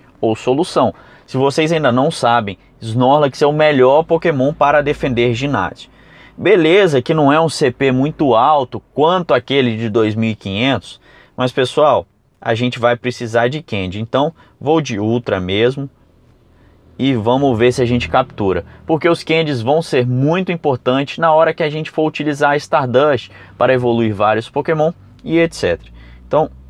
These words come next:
vou botar mais uma Berry aqui. E vamos ver se a gente consegue capturar esse Snorlax.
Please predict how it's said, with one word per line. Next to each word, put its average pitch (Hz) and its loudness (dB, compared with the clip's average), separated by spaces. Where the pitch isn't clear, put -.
vou 135 0
botar 127 0
mais 120 -2
uma 107 -2
Berry 90 -2
aqui. 131 -6
E 147 -8
vamos 143 -2
ver 131 0
se 139 -6
a 131 0
gente 135 -6
consegue 135 -2
capturar 123 -2
esse 123 -4
Snorlax. 95 -6